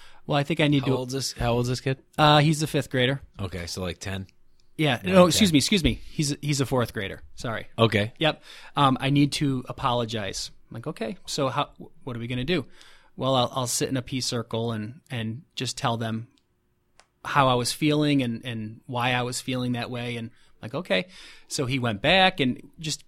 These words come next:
Speaker 1: to be able to have that conversation, how, how brave it was of that student, but his se-, his sense of wanting to belong, you know, because the teacher had spent so much time trying to foster that community and trying to develop, um,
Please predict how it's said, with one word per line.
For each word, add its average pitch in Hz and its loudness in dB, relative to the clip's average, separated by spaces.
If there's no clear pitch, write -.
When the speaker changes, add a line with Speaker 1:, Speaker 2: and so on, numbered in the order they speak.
Speaker 1:
to 151 -10
be 170 6
able 170 4
to 143 0
have 139 0
that 131 0
conversation, 117 -2
how, 113 -4
how 143 -2
brave 131 4
it 123 -2
was 117 -4
of 113 -8
that 113 -8
student, 151 -4
but 120 -4
his 127 0
se-, - 0
his 135 -4
sense 147 2
of 117 -2
wanting 123 2
to 131 -8
belong, 117 -4
you 131 -8
know, 120 -4
because 127 -4
the 131 -8
teacher 139 -6
had 117 -8
spent - -6
so 127 -4
much 117 -6
time 131 -4
trying 123 -6
to 110 -8
foster 120 -4
that 117 -6
community 131 -2
and 113 -6
trying 117 -6
to 117 -10
develop, 120 -4
um, 98 -6